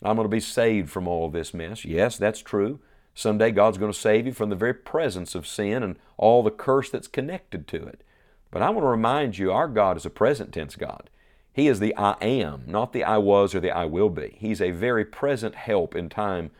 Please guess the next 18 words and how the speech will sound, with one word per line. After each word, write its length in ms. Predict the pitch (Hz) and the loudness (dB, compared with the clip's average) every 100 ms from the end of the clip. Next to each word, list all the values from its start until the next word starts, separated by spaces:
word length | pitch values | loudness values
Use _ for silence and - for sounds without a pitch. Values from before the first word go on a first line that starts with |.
| _ _ _ | _ _ _
of 140 | - - | -10 -2
trouble. 400 | 120 104 78 80 | 2 2 0 -2
He's 220 | 123 95 | -2 0
with 340 | 98 147 147 | 0 0 -2
you 120 | 131 | -2
right 260 | 110 113 - | 0 0 0
where 140 | 98 | -2
you 220 | 92 90 95 | -2 0 0
are. 320 | 123 113 92 _ _ _ | 2 0 -4 _ _ _
So 140 | - 104 | -4 0
his 240 | 185 208 | 0 -2
salvation 640 | - 139 113 127 143 113 | -4 -2 0 -2 -2 -4
is 120 | 101 113 | -4 -2
always 300 | 117 117 107 | -2 0 0
a 100 | 101 | -2
present 680 | - - 143 208 175 147 _ | -4 -4 -2 -2 -4 -10 _
tense 260 | - 87 - | -6 -6 -2
salvation. 600 | 87 80 78 76 - | -4 -2 -6 -8 -14